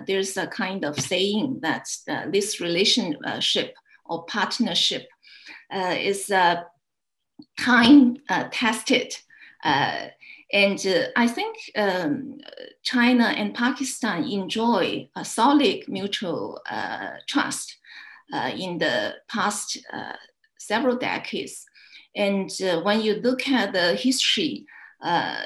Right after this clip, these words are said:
China and Pakistan started to s-, to strengthen their, uh, cooperation, uh, in the nineteen sixties. And at that time,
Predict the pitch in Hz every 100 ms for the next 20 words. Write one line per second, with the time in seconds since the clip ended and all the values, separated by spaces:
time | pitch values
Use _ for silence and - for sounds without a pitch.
0 | - - 226 254 262 240 214 208 247 262
1 | 311 233 220 214 220 220 247 247 - -
2 | 202 - - - 208 - - 202 - 214
3 | 262 - 269 208 - - - - - 214
4 | 214 170 117 - _ - 170 113 80 62
5 | - - - _ _ _ _ _ _ _
6 | - 220 208 214 180 - 196 131 - _
7 | - - - _ 190 190 165 120 101 -
8 | _ _ _ _ - 214 196 170 190 185
9 | 208 254 254 247 254 285 - - 226 202
10 | - - _ - - 196 - 202 - 254
11 | - 262 196 117 110 233